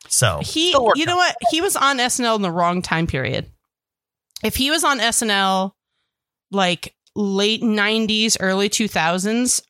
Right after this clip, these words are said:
Speaker 2: I think he would have been a fucking star, because that's when we were starting to accept, like, absurd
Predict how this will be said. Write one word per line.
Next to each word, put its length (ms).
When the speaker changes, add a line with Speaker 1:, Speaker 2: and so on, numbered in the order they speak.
Speaker 2:
I 160
think 240
he 100
would 140
have 80
been 400
a 40
fucking 340
star, 500
because 260
that's 200
when 160
we 120
were 80
starting 320
to 80
accept, 340
like, 240
absurd 400